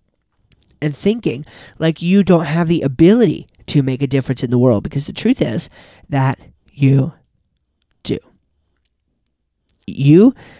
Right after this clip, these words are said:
can get your message out there. It is easier than ever.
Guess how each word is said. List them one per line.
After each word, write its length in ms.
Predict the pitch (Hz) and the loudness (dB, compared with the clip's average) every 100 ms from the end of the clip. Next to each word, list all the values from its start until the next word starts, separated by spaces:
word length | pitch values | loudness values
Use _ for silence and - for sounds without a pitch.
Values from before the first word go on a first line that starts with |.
| _ _ _ _ - | _ _ _ _ -8
can 200 | 139 127 | -6 -4
get 440 | 147 160 214 185 _ _ | 0 0 0 -8 _ _
your 160 | - 160 | -2 0
message 320 | 147 160 170 | 0 -2 0
out 200 | 156 135 | 0 0
there. 180 | 170 165 143 | -4 -6 -2
It 100 | 135 | -2
is 180 | 131 - | -2 -4
easier 840 | 156 185 254 262 208 139 135 185 - _ _ _ _ _ _ | -4 0 0 2 2 4 2 0 -4 _ _ _ _ _ _
than 160 | 202 226 | -6 -2
ever. 420 | 262 349 156 | 0 2 2